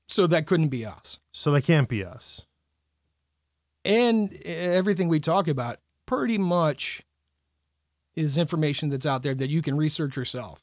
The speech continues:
Speaker 2: Right. Yeah, we don't, uh, we don't do deep conspiracy. We don't do whatever. We do funny tabloid he-, headlines.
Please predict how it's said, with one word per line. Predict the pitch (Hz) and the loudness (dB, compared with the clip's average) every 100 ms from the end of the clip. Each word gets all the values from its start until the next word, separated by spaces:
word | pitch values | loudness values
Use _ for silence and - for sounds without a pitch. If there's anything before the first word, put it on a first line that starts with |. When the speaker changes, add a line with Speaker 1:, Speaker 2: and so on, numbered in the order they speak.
| _ 139 | _ 0
Speaker 2:
Right. | 127 110 95 - _ _ | 4 4 0 -10 _ _
Yeah, | 117 117 104 | -6 -4 -4
we | 98 135 185 | -4 -2 0
don't, | 196 180 170 - | 2 0 0 -4
uh, | 151 127 113 _ _ _ | -4 -4 -6 _ _ _
we | 147 | 0
don't | 180 185 151 | 2 2 0
do | 160 156 | 0 2
deep | 139 151 - | 0 -4 -2
conspiracy. | 143 - 143 139 135 - 139 | -2 -2 -4 -2 -2 -4 -6
We | 131 135 | -4 -2
don't | 135 131 | -4 -4
do | 127 | -4
whatever. | 123 120 120 | 0 0 0
We | 120 143 | 0 2
do | 147 139 | 2 0
funny | - 131 131 | -2 -2 -2
tabloid | 120 123 117 113 104 | -2 -4 -2 -4 -4
he-, | 98 104 - | -6 -8 -8
headlines. | 123 101 90 87 - - | -10 -8 -12 -14 -18 -20